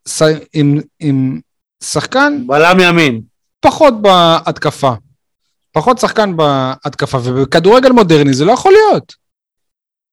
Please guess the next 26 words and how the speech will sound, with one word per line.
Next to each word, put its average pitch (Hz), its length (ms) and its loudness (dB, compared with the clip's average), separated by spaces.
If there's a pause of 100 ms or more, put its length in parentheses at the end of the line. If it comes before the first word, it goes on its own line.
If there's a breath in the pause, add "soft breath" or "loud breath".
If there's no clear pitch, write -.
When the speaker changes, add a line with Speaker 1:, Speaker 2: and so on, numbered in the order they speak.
(140)
Speaker 1:
אין 349 320 0
דבר 370 240 0
כזה 330 220 -2
בכדורגל 139 560 -2
היום. 107 200 -12 (1600)
אתם 123 120 -4
לא 208 120 4
מרגישים 254 440 2
ככה? 254 320 -4 (1000 soft breath)
Speaker 2:
שמע, 135 300 -4
היו 135 220 -2
אתמול 135 280 -8
כמה 139 220 -4
פעמים 120 400 -4
שאספריה 120 640 -4
לקח 120 300 -8
את - 80 -10
הכדור 110 640 -4
והתחיל 101 320 -8
את 110 60 -8
הפריצות 113 500 -6
שלו, 104 440 -6
וכשאספריה 113 540 -6
פורץ 123 380 -2
בזמן 117 280 -8
האחרון, 120 540 -4